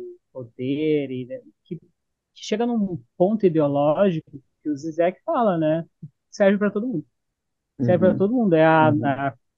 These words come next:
Speaker 1: a sinfonia de Beethoven, assim, serve pra todo mundo. Os russos adoravam, Hitler botava pra tocar.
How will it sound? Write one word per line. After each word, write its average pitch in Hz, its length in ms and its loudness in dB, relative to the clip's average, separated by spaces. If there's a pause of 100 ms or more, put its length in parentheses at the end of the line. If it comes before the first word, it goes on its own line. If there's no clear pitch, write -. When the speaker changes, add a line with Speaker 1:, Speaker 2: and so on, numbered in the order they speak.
(240)
Speaker 1:
a 123 40 -10
sinfonia 185 640 0
de 247 100 -2
Beethoven, 190 680 0
assim, 151 280 -14
serve 170 360 -4
pra 165 80 -12
todo 170 220 -6
mundo. 233 280 -6
Os 135 100 -8
russos 151 400 -4
adoravam, 165 800 -2
Hitler 147 480 -2
botava 139 300 -8
pra 143 100 -10
tocar. 185 460 -6